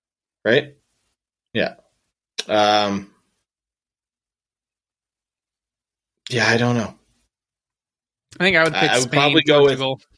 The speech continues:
Speaker 1: I probably would go with Uruguay, Argentina, Chile, and Paraguay.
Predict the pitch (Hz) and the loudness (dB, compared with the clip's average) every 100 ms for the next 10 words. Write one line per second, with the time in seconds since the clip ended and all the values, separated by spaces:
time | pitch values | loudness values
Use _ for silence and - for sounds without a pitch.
0 | _ _ _ _ _ 110 127 135 151 156 | _ _ _ _ _ -6 -6 0 0 0
1 | 156 156 147 135 120 120 117 110 107 101 | -2 0 0 -2 -4 -4 -2 -2 -4 -6
2 | - - - _ _ _ _ _ _ 131 | -10 -20 -20 _ _ _ _ _ _ _
3 | _ _ _ _ _ _ _ _ _ _ | _ _ _ _ _ _ _ _ _ _
4 | _ _ 107 110 110 113 104 110 104 101 | _ _ -8 0 2 2 2 2 2 2
5 | 95 98 - - 101 90 - 104 92 92 | 0 -4 -8 -8 -8 -8 -8 -6 -6 -6
6 | 82 - 87 76 58 - | -10 -8 -8 -8 -12 -14